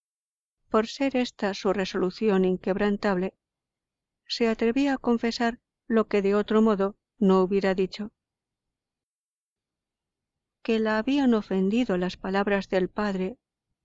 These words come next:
no por ser ella orgullosa, sino porque era cierto que su corazón se inclinaba hacia el joven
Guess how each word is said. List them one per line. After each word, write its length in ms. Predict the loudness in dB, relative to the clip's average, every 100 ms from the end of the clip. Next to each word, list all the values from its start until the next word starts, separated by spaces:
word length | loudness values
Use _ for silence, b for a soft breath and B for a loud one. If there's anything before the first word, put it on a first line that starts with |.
| _ _ _ _ _ -2
no 260 | 2 2
por 220 | 2 0 0
ser 220 | 0 2
ella 240 | 2 2
orgullosa, 760 | 2 2 0 2 0 0 -6 -8 _ _ _ _ _ _ _ _
sino 340 | -2 4 6 6
porque 320 | 2 2 2
era 160 | 2 0
cierto 640 | 0 0 -2 -4 -4 -6
que 160 | -4 -4
su 200 | 0 -2
corazón 600 | 0 -2 -2 0 0 0 _ _ _ _
se 200 | -4 2
inclinaba 640 | 4 4 2 2 2 2 -2
hacia 220 | 0 -2
el 80 | -2
joven 480 | 0 2 2 0